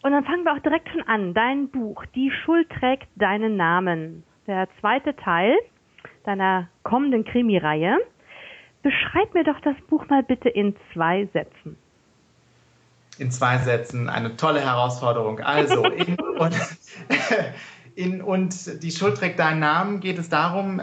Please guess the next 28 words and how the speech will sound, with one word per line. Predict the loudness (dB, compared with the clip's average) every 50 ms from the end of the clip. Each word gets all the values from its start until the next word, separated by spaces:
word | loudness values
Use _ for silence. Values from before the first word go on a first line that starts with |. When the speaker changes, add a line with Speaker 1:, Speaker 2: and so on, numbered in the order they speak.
| -2 0
Speaker 2:
ähm, | 0 2 2 2 0 0 0 0 0 0 0 -2 -4 -6 -4
in | 0 0 2 2
Burweiler, | 4 4 4 4 4 4 2 2 4 2 2 2
einem | 2 0 -2 -4
pittoresken | -6 -8 -10 -6 -2 0 0 -2 -2 -4 -4 -2 -2 -2 -2 -4 -6 -12 -18 -20 -20 -12 _
Ort | 0 2 2 2 2 0 -4 -6 -4
an | -2
der | 0 0 0
südlichen | -2 -6 -6 -6 -4 -2 0
Weinstraße, | 0 2 0 0 -2 -4 -2 0 0 0 0 -2 -4 -6
wird | -6 -4 -2
ein | -2 -2 -2
cholerischer | 0 2 2 2 2 2 2 2 2 2 2 0 -2 -6 -10 -16 -20 _ _ _ _ _ _ -12
Winzer | -6 0 2 2 2 2 2 2 2 4 4 4 2 0 -4 -10 -16 -18 -10 -4
von | -2 0 2
seinem | 2 2 0 0 0 0
eigenen | 2 2 2 0 -2 -2
Traktor | 0 -2 -2 -2 -2 -2 2 2 2 2 2
im | 0 0 0 0 0 -4 -6 -10 -16 -14 -6
Weinberg | 0 0 2 2 2 2 2 2 2 0 -2 -6
überrollt. | -8 -4 0 0 2 2 4 2 2 2 -2 -6 -12 -16 _ _ -12 -8
Und | -4 -2
das | -2 -2 -4
ist | -4 -2 0
der | 0 2 2
Auftakt | 2 0 0 -2 -2 0 0 0 -2
zu | -6 -14 -10 -4 -4 0
einer | 0 2 2 2 4 4 4 2 0 -2 -6